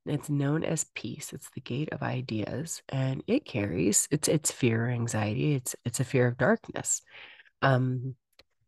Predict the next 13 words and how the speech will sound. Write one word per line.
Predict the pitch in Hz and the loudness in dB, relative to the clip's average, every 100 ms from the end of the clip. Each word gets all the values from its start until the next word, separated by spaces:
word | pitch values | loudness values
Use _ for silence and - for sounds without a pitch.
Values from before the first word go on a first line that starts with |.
| _ _ _ _ _ _ _ _ _ _ _ _ _ _ _ - | _ _ _ _ _ _ _ _ _ _ _ _ _ _ _ 4
not | 170 202 | 6 8
having | 202 185 175 | 6 6 4
a, | 175 | 4
new | 151 143 151 | 4 4 6
ideas | 147 139 131 127 - | 4 2 0 -2 -4
to | 131 | -4
share, | - 117 113 | -2 0 0
mental | 120 127 131 135 | 0 -2 0 0
anxiety | 131 127 123 131 | 0 2 2 2
about | 127 117 - | 2 0 0
not | 139 120 123 | -2 -2 0
having | 123 127 127 127 | 0 2 2 2
a | 127 | 0